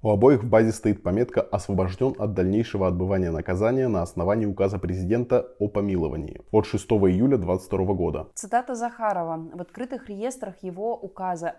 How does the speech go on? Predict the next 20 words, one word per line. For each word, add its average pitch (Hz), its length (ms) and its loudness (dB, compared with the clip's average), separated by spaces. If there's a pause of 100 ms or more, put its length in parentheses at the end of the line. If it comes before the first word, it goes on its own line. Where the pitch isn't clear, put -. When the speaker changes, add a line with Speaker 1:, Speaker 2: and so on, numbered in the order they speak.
Speaker 2:
понятно, 190 460 -8
нет. 185 340 -8 (100)
Ближайшие 208 600 -4
опубликованные 180 720 -8
указы 214 420 -6
датированы 175 580 -10 (120)
пятого 214 360 -6
и 202 160 -10
восьмого 175 520 -8
июля, 180 380 -8
и - 120 -14
между 160 320 -10
ними, 220 300 -6
судя 220 280 -14
по 202 100 -10
номерам, 196 500 -6
пять 190 220 -6
неопубликованных 160 880 -10
указов. 156 480 -8 (320)
Хм. 269 240 -4